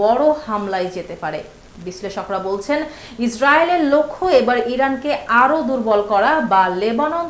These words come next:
সিরিয়ার মতো একটি অবাধ হামলার মাঠে পরিণত করা। তবে এর জন্য আবারও যুক্তরাষ্ট্রের সমর্থন প্রয়োজন, যা বর্তমান পরিস্থিতিতে অনিশ্চিত। গত জুনের মাঝামাঝি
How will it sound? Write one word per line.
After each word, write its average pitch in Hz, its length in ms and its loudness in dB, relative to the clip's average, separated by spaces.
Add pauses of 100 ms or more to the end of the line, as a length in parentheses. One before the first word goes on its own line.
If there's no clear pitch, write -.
সিরিয়ার 277 460 -2
মতো 247 200 -4 (200)
একটি 262 180 -8 (220)
অবাধ 240 260 2 (140)
হামলার 214 400 -6 (160)
মাঠে 208 300 -4 (100)
পরিণত 175 340 -10 (120)
করা। 175 180 -6 (560)
তবে 320 200 4 (220)
এর 330 80 2 (100)
জন্য 359 160 -2 (240)
আবারও 311 280 2 (120)
যুক্তরাষ্ট্রের 262 720 0 (140)
সমর্থন 302 480 -4 (100)
প্রয়োজন, 156 360 -6 (340)
যা 185 100 -2 (120)
বর্তমান 294 400 -4 (100)
পরিস্থিতিতে 302 560 -8 (320)
অনিশ্চিত। 185 480 -10 (640)
গত 294 160 6 (120)
জুনের 370 340 4
মাঝামাঝি 330 500 2